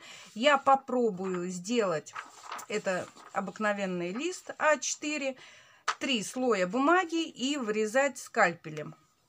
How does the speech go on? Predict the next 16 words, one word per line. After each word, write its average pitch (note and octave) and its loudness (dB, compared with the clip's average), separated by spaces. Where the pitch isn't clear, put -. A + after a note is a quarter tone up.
Эти A3 -6
вот G#3 -8
инанки D#4+ -2
приклеиваются A#3+ -2
на A3 0
окна. D#3 -4
Вы C4 -2
берёте F#3+ -2
какую-нибудь G3+ -4
разделочную G#3 -2
доску, F4 -6
кладёте B3+ -4
и C4 -6
вырезаете. G#3+ -2
Маленькими C4 2
ножницами F#3 -6